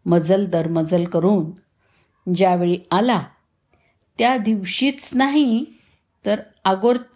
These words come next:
अगोदरच्या चार पाच दिवसांपासूनच तिथं फक्त स्मशान शांतता होती.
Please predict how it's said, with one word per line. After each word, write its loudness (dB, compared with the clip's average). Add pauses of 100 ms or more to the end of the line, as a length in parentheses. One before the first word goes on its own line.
अगोदरच्या 0
चार 2
पाच 0
दिवसांपासूनच 0
तिथं 0 (560)
फक्त 0
स्मशान 0
शांतता -2
होती. -4